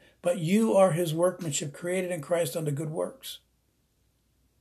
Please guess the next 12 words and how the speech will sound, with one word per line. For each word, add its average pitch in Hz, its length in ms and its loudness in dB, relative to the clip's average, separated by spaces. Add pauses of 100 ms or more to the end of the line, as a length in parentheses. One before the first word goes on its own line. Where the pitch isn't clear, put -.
(460)
You're 151 120 2
not 143 140 4
saved 202 560 6
by 185 160 4
works, 175 440 0
but 147 200 -6
you're 156 80 -8
saved 156 400 -4
by 156 140 -6
grace. 208 420 -4 (340)
But 180 160 -2
you 185 500 2